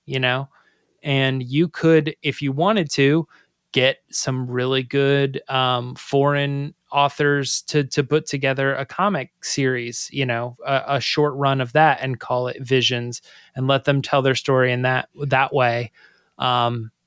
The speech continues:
<clears throat> and still have the Star Wars on it, you know, or whatever. Um, I think there's more that they could do with Visions, but the way that it is, 'cause it, it,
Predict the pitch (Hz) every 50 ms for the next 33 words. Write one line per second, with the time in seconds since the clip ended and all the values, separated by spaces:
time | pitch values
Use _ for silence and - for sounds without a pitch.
0 | - 196 - _ _ - 170 180 160 139 139 135 127 - - - 135 123 131 131
1 | 131 131 127 - - 131 127 127 131 127 123 127 120 - - - _ _ _ -
2 | 127 123 120 120 127 123 - 147 135 120 117 120 131 135 131 123 123 120 131 156
3 | 151 139 131 127 - _ - - - - _ _ _ _ _ - 131 131 135 -
4 | - 180 196 - 294 262 - 277 208 165 196 202 202 190 165 170 156 156 147 135
5 | - - - 175 180 170 151 135 131 151 160 170 160 143 147 143 127 - 127 127
6 | 135 143 147 165 180 180 180 175 156 - - 147 143 143 139 - 143 139 135 139
7 | 143 151 156 147 151 151 143 143 139 139 139 139 135 - - 156 143 139 160 156
8 | - - 180 190 -